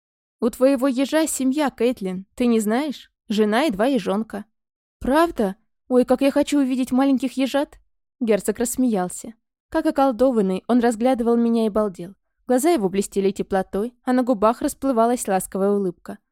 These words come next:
Он продолжал держать мои руки и осторожно поглаживать пальцы. А я этому совсем-совсем не препятствовала. У меня внутри сделалось тепло-тепло от наших улыбок и хрупкой близости, которую я боялась спугнуть.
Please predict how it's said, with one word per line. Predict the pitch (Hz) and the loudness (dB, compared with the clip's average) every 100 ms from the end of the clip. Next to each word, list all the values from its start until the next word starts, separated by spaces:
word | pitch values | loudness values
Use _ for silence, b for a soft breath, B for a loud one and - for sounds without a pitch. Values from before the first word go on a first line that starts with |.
| _ _ | _ _
Он | 254 269 | -2 0
продолжал | 262 254 262 269 | 2 2 2 2
держать | 214 240 247 247 | 2 0 0 0
мои | 226 240 | 0 0
руки | 269 - 196 | -2 -4 -2
и | |
осторожно | 202 - 226 269 269 | -2 0 -2 0 -2
поглаживать | 254 226 226 214 233 - | -2 0 0 0 -2 -4
пальцы. | 190 175 - 240 _ _ _ - | -4 -6 -8 -18 _ _ _ -4
А | 214 | -2
я | 208 240 | 2 0
этому | 269 202 | 0 -2
совсем-совсем | 190 214 214 269 262 320 - 220 | 0 -2 0 -2 -2 -4 -2 -4
не | 180 | -2
препятствовала. | 214 220 220 - - 185 202 214 _ _ _ | -4 -2 -2 -4 -8 -12 -12 -14 _ _ _
У | 247 | 0
меня | 262 262 | 2 2
внутри | 269 262 311 | 0 -2 -4
сделалось | 240 214 240 240 | -2 0 0 0
тепло-тепло | - 254 302 311 294 - 180 - | -4 -6 -4 -4 -4 -6 -6 -4
от | 202 | -2
наших | 220 208 - | 0 -2 -2
улыбок | 226 254 196 - | -2 -2 -4 -8
и | |
хрупкой | 196 269 - 233 | -2 -2 0 -2
близости, | 185 185 180 - 190 202 _ _ | -2 -6 -6 -8 -12 -16 _ _
которую | 247 220 208 226 | -4 0 2 2
я | 202 | 2
боялась | 180 196 202 220 | 2 2 2 -2
спугнуть. | - - 214 180 - | -6 -8 -6 -6 -10